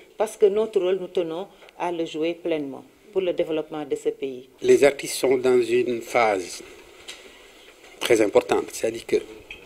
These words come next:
Speaker 2: trente ans après avoir initié politiquement la biennale,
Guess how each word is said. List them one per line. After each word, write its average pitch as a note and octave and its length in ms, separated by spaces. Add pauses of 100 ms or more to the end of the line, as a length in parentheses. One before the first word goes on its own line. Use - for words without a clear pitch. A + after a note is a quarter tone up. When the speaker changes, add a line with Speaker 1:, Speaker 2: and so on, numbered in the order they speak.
(1600)
Speaker 2:
trente C3 300
ans A#2+ 200
après G2+ 720 (280)
avoir A2 380 (100)
initié G#2+ 680 (260)
politiquement A#2 600 (500)
la F#2+ 160
biennale, C3 480